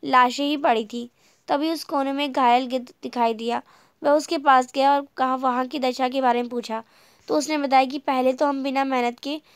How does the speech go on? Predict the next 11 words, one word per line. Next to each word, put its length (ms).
भरपेट 380
भोजन 320
करे 300
ते 140
थे 220
रहे, 320
किंतु 400
समय 280
बीतने 320
के 60
साथ 220